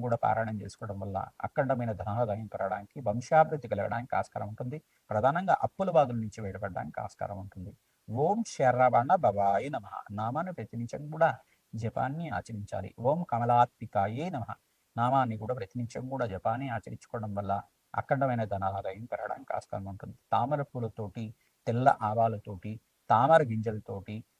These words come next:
తేనెతోటి మరియు పరవాన్నంతోటి, పెరగన్నంతోటి హోమాది కార్యక్రమాలు ఆచరించుకోవడం వల్ల, శ్రీ సూక్త విధానంగా విశేషమైన ద్రవ్యాలతోటి హోమాది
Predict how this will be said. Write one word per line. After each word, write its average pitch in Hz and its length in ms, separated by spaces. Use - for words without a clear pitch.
తేనెతోటి 127 680
మరియు 139 240
పరవాన్నంతోటి, 131 880
పెరగన్నంతోటి 131 800
హోమాది 135 460
కార్యక్రమాలు 104 480
ఆచరించుకోవడం 104 540
వల్ల, 101 200
శ్రీ 131 220
సూక్త 151 280
విధానంగా 156 440
విశేషమైన 175 640
ద్రవ్యాలతోటి 110 720
హోమాది 131 360